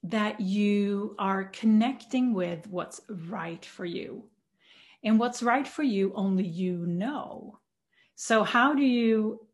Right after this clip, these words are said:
find that out, you may ask? It is an experience of life to bring you to that harmony and belonging, and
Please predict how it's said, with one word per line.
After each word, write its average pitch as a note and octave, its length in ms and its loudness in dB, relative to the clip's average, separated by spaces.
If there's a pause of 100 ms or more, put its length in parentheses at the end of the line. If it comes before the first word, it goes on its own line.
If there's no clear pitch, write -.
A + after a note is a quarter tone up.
(120)
find F#3+ 440 -2
that E3 160 -2
out, F3+ 340 -4
you F3 100 -4
may D#3+ 160 -8
ask? - 500 -10 (880)
It G#3 220 -4
is G3+ 260 -2
an G3+ 120 0
experience F3+ 1200 -6 (140)
of G3 280 0
life F3+ 600 -4
to G#3+ 100 -6
bring G3 420 0
you G3+ 280 2
to F#3+ 260 -4
that E3+ 180 -6
harmony G3+ 720 -2
and F#3 440 -4
belonging, F3+ 920 -4 (380)
and G#3+ 400 -2